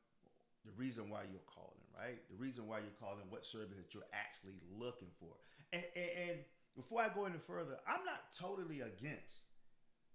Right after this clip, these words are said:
automated voice at all. I'm not totally against automated voice. But I do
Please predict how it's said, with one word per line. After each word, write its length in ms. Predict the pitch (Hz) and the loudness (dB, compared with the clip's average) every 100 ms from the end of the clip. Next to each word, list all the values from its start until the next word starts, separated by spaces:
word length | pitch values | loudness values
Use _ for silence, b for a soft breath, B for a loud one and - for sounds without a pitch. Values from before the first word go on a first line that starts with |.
| - - - - | -18 -18 -18 -2
automated 500 | 120 123 113 107 90 85 | 4 6 6 2 0 -4
voice 340 | - - - - - - - - | -8 -8 -10 -12 -20 -20 -6 2
at 80 | 120 | 4
all. 200 | 87 - - - - - - - - - - 196 | 4 -2 -14 -18 -18 -20 -20 -20 -18 -16 -4 4
I'm 80 | |
not 160 | 220 190 | 6 6
totally 240 | 220 185 | 4 4
against 240 | 151 131 101 | 2 0 -2
automated 360 | 90 80 - - | -6 -6 -8 -8
voice. 100 | - - - - - b b b b b b b - - - - - - - - - - - - 175 | -12 -12 -12 -12 -14 b b b b b b b -12 -8 -8 -10 -12 -12 -12 -14 -14 -16 -16 -8 -2
But 100 | 160 | -2
I 100 | 135 | -2
do 100 | 196 | -4